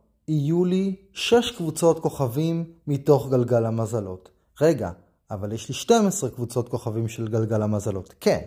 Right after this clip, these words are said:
בשביל זה אני צריך לחכות עוד כמה שעות. אחרי כמה שעות, אז החלק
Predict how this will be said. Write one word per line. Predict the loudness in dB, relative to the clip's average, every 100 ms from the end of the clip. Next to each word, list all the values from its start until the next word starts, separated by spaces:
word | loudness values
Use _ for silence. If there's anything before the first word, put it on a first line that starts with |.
| -14 -20 _ -8
בשביל | -2 0
זה | 2 2
אני | 0
צריך | -2 0 0 0
לחכות | -4 -6 -4 -2 -2 0
עוד | 0 0
כמה | 0 0 0
שעות. | -2 -2 -4 -6 _ _ _ -10
אחרי | -2 0
כמה | 2 0
שעות, | 0 0 0 -2 -8 -20 _ -8
אז | -4 -4 -6 -12 _ -10
החלק | -6 2 4 4 0 -4 -20